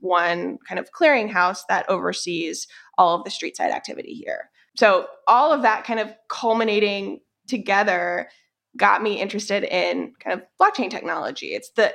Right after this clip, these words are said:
antithesis of it in many ways. You know, it's new tech, it's modern, it's totally decentralized, it's totally open. You can see everything that's happening, and it's twenty-four seven, so you don't have to close on Wednesdays.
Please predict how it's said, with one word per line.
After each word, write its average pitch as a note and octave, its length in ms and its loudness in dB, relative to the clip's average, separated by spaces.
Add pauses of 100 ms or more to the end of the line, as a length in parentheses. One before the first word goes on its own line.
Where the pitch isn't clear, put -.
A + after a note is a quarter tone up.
(160)
antithesis G#3+ 840 -4
of F#3 140 0
it F3+ 180 2 (100)
in G3 140 -2
many F#3 180 0
ways. G#3+ 720 0 (140)
You A3 80 -4
know, F3+ 100 0
it's F3+ 220 -4
new A3+ 260 0
tech, G3+ 380 0
it's F3+ 160 -10
modern, F#3+ 680 2 (320)
it's - 140 -14
totally A#3+ 320 4
decentralized, F#3 880 -2
it's - 160 -10
totally A#3 420 2
open. F#3 560 -2
You - 80 -10
can - 120 -14
see - 180 -8
everything A#3+ 260 2
that's F#3+ 180 -4
happening, F3+ 600 -2 (320)
and A3+ 120 -2
it's G#3 140 2
twenty-four A#3+ 340 0
seven, G3 360 0
so B3 100 -6
you - 60 -2
don't - 120 0
have G#3+ 120 -8
to A#3+ 200 -10 (160)
close G#3+ 280 -2
on - 100 -2
Wednesdays. B3+ 500 -2